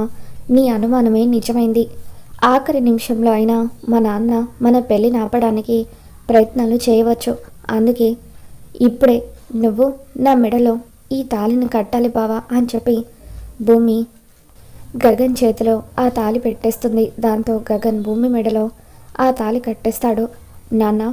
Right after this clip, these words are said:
నీ చేతుల మీదుగా నువ్వు ఈ పెళ్లి జరిపిస్తేనే శారద అత్తయ్య, కృష్ణప్రసాద్ మామయ్య విడాకులు తీసుకోవాలి. అదే ఒకవేళ నీ ప్రమేయం లేకుండా మేము పెళ్లి చేసేసుకుంటే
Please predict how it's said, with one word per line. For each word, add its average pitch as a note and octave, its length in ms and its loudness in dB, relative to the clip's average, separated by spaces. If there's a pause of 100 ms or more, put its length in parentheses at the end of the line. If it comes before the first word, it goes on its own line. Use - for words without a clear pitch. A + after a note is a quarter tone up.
(220)
నీ A3+ 180 2
చేతుల A#3+ 380 -2
మీదుగా A3+ 380 -2 (540)
నువ్వు A#3 220 2
ఈ A3+ 80 2
పెళ్లి A3 280 -2
జరిపిస్తేనే A3+ 720 -2 (1080)
శారద A3+ 460 2
అత్తయ్య, A3 380 0 (1500)
కృష్ణప్రసాద్ B3 760 0
మామయ్య A3+ 360 0 (500)
విడాకులు A3+ 520 2
తీసుకోవాలి. G#3+ 640 -2 (420)
అదే A3+ 240 4
ఒకవేళ A3+ 420 0 (800)
నీ B3 160 6
ప్రమేయం B3+ 500 0
లేకుండా A3+ 440 0 (220)
మేము A3 360 0
పెళ్లి G#3+ 300 -2
చేసేసుకుంటే A#3 760 -2